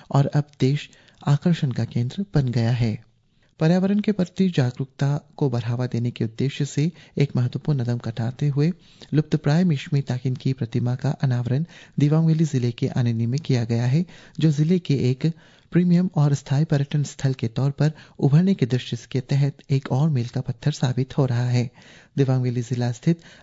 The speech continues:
आनिनी दुर्लभ मिश्मी ताकिन का प्राकृतिक निवास स्थान है और प्रतिमा की स्थापना जिले के समृद्ध पारिस्थितिकी एवं जैव विविधता के संरक्षण के साथ विकास को संतुलित करने की प्रतिबद्धता की पुष्टि करता है।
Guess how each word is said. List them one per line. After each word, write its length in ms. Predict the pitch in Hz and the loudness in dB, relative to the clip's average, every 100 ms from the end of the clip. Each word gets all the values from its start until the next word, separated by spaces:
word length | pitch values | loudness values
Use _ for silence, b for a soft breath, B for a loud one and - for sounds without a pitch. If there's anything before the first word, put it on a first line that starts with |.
| - | 2
आनिनी 340 | 139 139 156 190 | 4 6 4 4
दुर्लभ 420 | 139 127 135 - _ 139 | 2 2 0 -2 _ -2
मिश्मी 280 | 131 - | -2 -2
ताकिन 320 | 127 127 139 123 | -4 -2 -4 -2
का 160 | 135 | -2
प्राकृतिक 580 | 147 127 127 127 147 - B B 139 | -2 -2 -2 -2 -2 -4 B B 0
निवास 300 | 135 131 - | 2 0 -4
स्थान 320 | - 143 175 | 0 2 4
है 140 | 175 - B B - | 2 0 B B 0
और 180 | 160 | 2
प्रतिमा 360 | 165 160 180 180 | 2 2 2 2
की 140 | 170 | 0
स्थापना 500 | 160 - 135 - 139 139 | -4 -2 -2 0 0 0
जिले 260 | 131 120 | 0 -2
के 140 | - 123 | -2 -2
समृद्ध 380 | 127 120 123 - | -2 -2 -2 -4
पारिस्थितिकी 760 | 120 117 - 139 - 147 165 175 B B 170 | -6 -6 -4 -4 -2 0 0 0 B B 0
एवं 240 | 180 185 | 2 2
जैव 240 | 156 156 156 | 2 2 0
विविधता 460 | 127 120 117 127 | -2 -4 -2 -2
के 140 | 127 143 | -2 -2
संरक्षण 500 | - 117 120 - 147 | -2 -4 -4 -2 -2
के 120 | 117 | -2
साथ 400 | - 135 131 - B B 147 | -2 0 0 -4 B B -2
विकास 340 | 170 135 - | 0 0 -2
को 240 | - 131 151 | 0 0 2
संतुलित 500 | - 139 147 151 - | 0 0 2 0 0
करने 240 | 123 117 | -2 -2
की 140 | - 139 | -4 -4
प्रतिबद्धता 640 | 131 131 120 113 113 120 | -4 -2 -2 -2 -4 -4
की 180 | 113 165 | -2 -2
पुष्टि 340 | 165 143 - | 0 -4 -2
करता 320 | 113 117 - 120 | -2 -2 -2 -2
है। 200 | 117 | -2